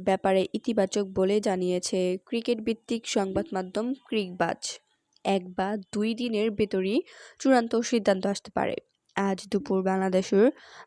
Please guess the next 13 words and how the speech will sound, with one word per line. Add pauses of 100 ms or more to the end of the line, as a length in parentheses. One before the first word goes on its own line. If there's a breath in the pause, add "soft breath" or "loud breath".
(140)
ম্যাচ (180)
ভারত (100)
থেকে
সরিয়ে
নেওয়ার
ব্যাপারে (100)
আইসিসির (400)
কাছে
অনুরোধ (100)
জানিয়ে (100)
চিঠি
পাঠিয়েছে (520 loud breath)
বিসিবি।